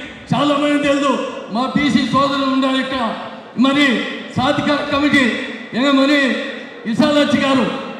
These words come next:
బీసీ, వడ్డెర, రజిక, న్యాయ బ్రాహ్మణ, ఉప్పర,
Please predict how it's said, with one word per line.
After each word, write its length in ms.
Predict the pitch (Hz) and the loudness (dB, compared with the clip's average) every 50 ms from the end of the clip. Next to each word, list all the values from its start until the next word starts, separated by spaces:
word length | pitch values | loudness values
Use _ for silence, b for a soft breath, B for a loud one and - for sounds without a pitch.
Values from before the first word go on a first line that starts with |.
| - - | -6 -2
బీసీ, 340 | 277 311 320 262 - 311 294 254 - - - - - - 190 | 0 0 2 2 2 2 2 0 -2 -4 -6 -8 -8 -4 0
వడ్డెర, 360 | 226 302 294 294 - - 330 277 233 214 - - - - - - | 0 2 2 2 0 2 2 0 0 0 -2 -4 -6 -6 -6 -4
రజిక, 340 | 247 285 285 311 294 - 311 269 254 214 - - - - 147 | -4 0 0 0 2 2 2 2 2 0 -2 -4 -6 -6 -6
న్యాయ 200 | 175 240 302 311 302 302 | -4 0 0 0 2 2
బ్రాహ్మణ, 260 | 302 294 294 302 302 269 247 - 302 320 320 269 | 2 2 4 4 2 2 0 -2 -2 -4 -4 -4
ఉప్పర, 280 | 277 - 320 311 311 | -4 -2 0 0 0